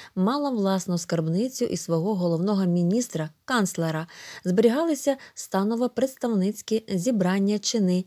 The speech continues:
із місцевих дворян, духовенства, городян. Чини затверджували податки з населення. Монархію Габсбургів для зручності називають Австрією, хоча на той час Австрія була лише однією зі складових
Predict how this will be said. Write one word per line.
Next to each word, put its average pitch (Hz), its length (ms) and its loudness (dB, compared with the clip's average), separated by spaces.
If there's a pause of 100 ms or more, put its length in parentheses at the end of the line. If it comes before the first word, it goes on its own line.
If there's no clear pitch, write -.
(120)
із 151 180 -6
місцевих 160 480 -2
дворян, 180 520 -2
духовенства, 226 880 -2
городян. 185 640 -2 (380)
Чини 185 460 0 (220)
затверджували 233 800 2
податки 180 560 0
з 185 60 0
населення. 165 680 -2 (340)
Монархію 175 720 0 (200)
Габсбургів 240 680 0 (300)
для 220 220 0
зручності 247 760 -2
називають 196 800 2
Австрією, 165 680 0 (260)
хоча 170 320 -2
на 165 120 -2
той 170 180 -2
час 285 420 -2
Австрія 185 540 0
була 170 240 2
лише 175 380 0
однією 180 680 4 (300)
зі 202 220 2
складових 247 680 2